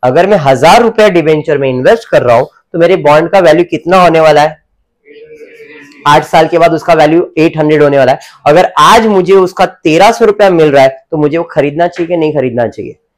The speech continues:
आठ सौ रुपया अगर मेरे को छह साल में दे रहा है और वही चीज मेरे को अगर तेरह सौ रुपया दे रहा है, तो खरीदना चाहिए क्या?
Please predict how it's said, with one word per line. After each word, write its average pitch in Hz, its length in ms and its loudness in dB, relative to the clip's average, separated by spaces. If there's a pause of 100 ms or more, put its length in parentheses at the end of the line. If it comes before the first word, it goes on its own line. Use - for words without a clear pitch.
(460)
आठ 139 200 0
सौ 202 220 0
रुपया 196 300 2
अगर 190 180 2
मेरे 185 100 0
को 196 80 0
छह 175 220 -2
साल 170 160 0
में 165 120 -2
दे 151 80 2
रहा 151 120 2
है 175 60 4
और 165 60 -6
वही 160 240 0
चीज 196 200 -4
मेरे 185 160 -2
को 190 60 0
अगर 190 160 0
तेरह 180 360 0
सौ 214 180 -2
रुपया 202 300 2
दे 160 180 2
रहा 135 100 2
है, 110 60 0
तो 135 80 -18
खरीदना 151 360 -4
चाहिए 165 260 -6
क्या? 123 260 -4